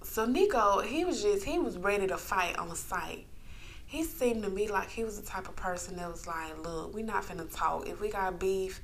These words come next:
we finna just go ahead and fight. Like, even if we ain't got beef, if you look at me wrong, we just gonna go ahead and fight, period.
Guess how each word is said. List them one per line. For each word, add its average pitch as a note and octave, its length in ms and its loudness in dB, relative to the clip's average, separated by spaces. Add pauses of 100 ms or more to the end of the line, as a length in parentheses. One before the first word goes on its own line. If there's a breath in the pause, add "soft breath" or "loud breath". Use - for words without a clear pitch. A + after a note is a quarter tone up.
(420 loud breath)
we G#3 100 2
finna G3 200 0
just F#3 200 -4
go F3 220 2
ahead F3 200 -4
and E3 100 -6
fight. E3 300 -4
Like, E3 180 -2
even A3 160 -2
if G#3 120 -4
we G3+ 100 0
ain't F#3+ 140 0
got E3 180 -4
beef, D#3+ 220 -6
if - 120 -6
you G#3+ 100 -2
look F#3+ 200 -2
at F#3 100 -2
me F3 100 -4
wrong, E3+ 300 0
we G#3 60 2
just F#3+ 200 0
gonna D#3+ 160 -6
go E3 120 -6
ahead D#3+ 200 -4
and - 140 -12
fight, - 340 -6
period. - 480 -2